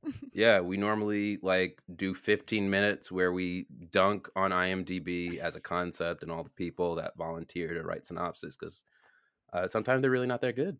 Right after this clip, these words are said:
Speaker 2: but this one was, uh, this one was good.
Speaker 1: It was good, and it's hard to summarize a movie that is mostly gags. So,
Speaker 2: Yeah.
Speaker 1: you know,
Speaker 2: <laughs>
Speaker 1: they, they got the outline, and that's all you need, and the rest of it, it's all just
Speaker 2: Yeah.
Speaker 1: bits, baby.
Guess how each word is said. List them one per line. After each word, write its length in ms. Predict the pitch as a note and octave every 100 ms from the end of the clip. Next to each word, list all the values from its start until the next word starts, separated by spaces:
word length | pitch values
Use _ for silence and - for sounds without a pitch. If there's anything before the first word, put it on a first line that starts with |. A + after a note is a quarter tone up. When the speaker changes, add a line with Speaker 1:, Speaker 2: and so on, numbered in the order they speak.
| -
Speaker 2:
but 300 | F2 E2+ -
this 180 | F#2 -
one 220 | G2+ G2+
was, 520 | F2 F2+ F#2 F2 - F2+
uh, 400 | F2 F2+ E2+ F2+ _ _ _ -
this 120 | E2+
one 120 | F#2+
was 120 | F#2+
good. 180 | F#2+ F2+ - _ _ _ _ _ _
Speaker 1:
It 160 | C4 C#4+
was 140 | F4+ -
good, 240 | F#4 G4
and 100 | C#4
it's 120 | C4
hard 260 | - C#4+ D#4+
to 60 | E4
summarize 520 | - B3 B3 A#3+ A#3
a 60 | G#3+
movie 280 | A3 A3+
that 120 | G3+ F#3+
is 140 | F#3
mostly 460 | F#3+ F#3+ F#3+ F#3 F3
gags. 540 | E3 C3+ - - - _ _ A3+
So, 240 | - G#3+
Speaker 2:
Yeah. 140 | G#3+
Speaker 1:
you 160 | F#3+ G#3
know, 240 | G3+ A3
Speaker 2:
<laughs> 100 | G#3+ -
Speaker 1:
they, 120 | C#3+
they 200 | - A3+
got 260 | B3+ D4 C#4
the 80 | A#3+
outline, 680 | C4 C4 C#4+ C#4+ D4 D#4 E4+
and 160 | G#3+ A3
that's 180 | A3+ -
all 280 | A3 B3 B3+
you 160 | B3+
need, 320 | B3 B3+ F#3 F3+
and 100 | G3+
the 60 |
rest 300 | G3+ A3 -
of 100 | B3
it, 200 | C4 C4 - _ -
it's 160 | D4+ F4
all 140 | E4
just 120 | E4 B3+
Speaker 2:
Yeah. 80 |
Speaker 1:
bits, 220 | F#4 G#4+ -
baby. 380 | G3 A3+ E4+